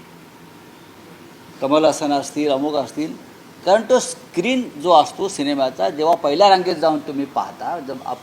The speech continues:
पहिले लाइन में बैठे हो, तो स्क्रीन के साथ आपका जो eye to eye connection होता है, उससे आपको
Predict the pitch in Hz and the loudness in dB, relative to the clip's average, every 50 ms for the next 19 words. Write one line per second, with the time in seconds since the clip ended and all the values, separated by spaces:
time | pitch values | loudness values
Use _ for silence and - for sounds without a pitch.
0 | - - 123 123 139 156 165 160 - - - - - - - - - - - - | -10 -8 -8 -6 -6 -6 -6 -8 -8 -10 -18 -20 -20 -20 -20 -20 -20 -20 -18 -10
1 | 123 127 139 143 160 180 185 151 143 135 - 90 98 220 208 - - - - - | -2 2 2 2 2 2 -2 -4 -4 -6 -4 -6 -6 -4 -6 -6 -8 -16 -20 -14
2 | - 175 185 233 220 196 160 196 - - - 165 190 190 - - 139 - - - | -12 -8 -8 -8 -10 -4 -4 -4 -4 -2 0 -2 -2 -2 -2 -10 -10 -6 -4 -4
3 | 147 143 143 156 160 143 - - - - - - - - - - - - 156 160 | -4 -4 -4 -6 -6 -8 -10 -14 -20 -20 -20 -20 -20 -20 -16 -6 -2 -2 -2 -2
4 | 160 170 175 165 170 143 143 147 143 - - 151 131 120 113 - - 120 123 160 | 0 0 0 0 -2 -4 -6 -4 -6 -6 -8 -6 -6 -8 -6 -4 -4 -2 -2 -2
5 | 208 226 - - - 160 - - - 196 214 233 - - - - 139 - - 180 | -6 -8 -10 -10 -12 -10 -10 -6 -4 -4 -4 -4 -4 -8 -6 -8 -8 -8 -8 -12